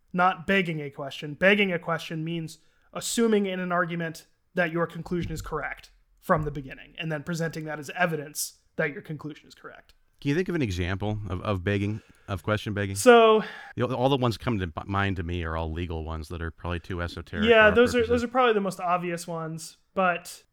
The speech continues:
Speaker 1: uh, in its bluntest form, and obviously no one would actually say it this way, but this should, should just, like, sort of so, so, sort of show what it is. Excuse me. Wow, tongue twister. If you were in an argument about which is the best superhero, and someone said, "Well, it's obviously Superman," and you said,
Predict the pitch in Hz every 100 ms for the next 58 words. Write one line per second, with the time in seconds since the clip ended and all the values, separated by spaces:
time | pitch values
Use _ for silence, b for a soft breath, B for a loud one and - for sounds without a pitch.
0 | _ 214 226 - - - 269 262 185 170
1 | 247 302 240 208 - 196 165 170 175 180
2 | 170 170 180 180 180 165 156 - 175 160
3 | 156 147 147 143 156 160 - 170 165 170
4 | - - - 185 170 170 160 151 165 147
5 | - - 185 175 170 - - - 202 -
6 | 269 269 226 190 - 226 208 180 170 160
7 | 170 151 147 - - 170 143 143 165 156
8 | 143 - 175 160 156 151 143 b b b
9 | b b b b b - - 214 277 247
10 | 214 208 196 175 175 175 208 202 185 170
11 | 180 - - - - 196 175 156 160 139
12 | 156 - _ _ _ - 170 180 175 185
13 | 175 180 214 233 220 180 165 202 190 156
14 | 147 156 _ 170 165 160 160 147